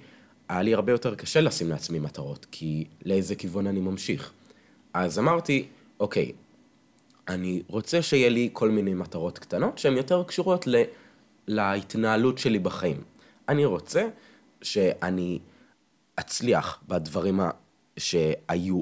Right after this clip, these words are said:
עד עכשיו, הלימודים, החברים, ובנוסף, אני אמצא, אה, תחומי עניין חדשים בזמן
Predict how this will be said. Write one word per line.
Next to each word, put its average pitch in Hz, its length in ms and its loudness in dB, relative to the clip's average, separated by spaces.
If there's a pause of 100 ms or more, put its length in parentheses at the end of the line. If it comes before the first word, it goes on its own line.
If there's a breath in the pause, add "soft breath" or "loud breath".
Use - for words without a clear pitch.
עד 71 180 -6
עכשיו, 165 380 0
הלימודים, 73 640 0
החברים, 82 580 -6 (340 soft breath)
ובנוסף, 123 640 -2 (320 soft breath)
אני 113 220 0 (100)
אמצא, 143 460 0 (480 soft breath)
אה, 92 380 4 (580)
תחומי 113 320 0
עניין 101 240 0
חדשים - 560 -4 (300 loud breath)
בזמן 104 420 -2